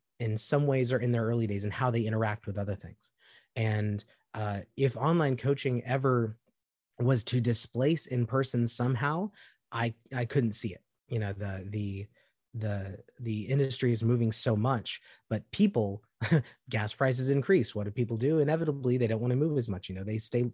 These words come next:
close to their local community. That all these, all these different factors, so much is changing.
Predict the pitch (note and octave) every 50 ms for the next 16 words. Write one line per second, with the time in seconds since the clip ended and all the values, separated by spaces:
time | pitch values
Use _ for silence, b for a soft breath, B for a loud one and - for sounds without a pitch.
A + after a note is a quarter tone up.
0 | _ - - C3 B2+ - C3+ C3+ C3+ C3+ C#3 C#3 C#3 - D3+ C#3+ - - D3 D#3
1 | E3+ F3 F3 D#3+ A#2 F#2+ E2+ F2+ G2 G2 G2+ - B B B B B B C#3+ E3
2 | F3+ F#3+ E3+ - - - E3 F#3 F#3 F#3+ F3 D#3 - D#3+ D3+ D3 B2+ - C#3+ D3+
3 | D3 - B2+ - - - C#3 C3 C#3 C#3 C3 - A#2+ A2 - - - B2 C3+ B2+
4 | B2 G#2+ G2 G2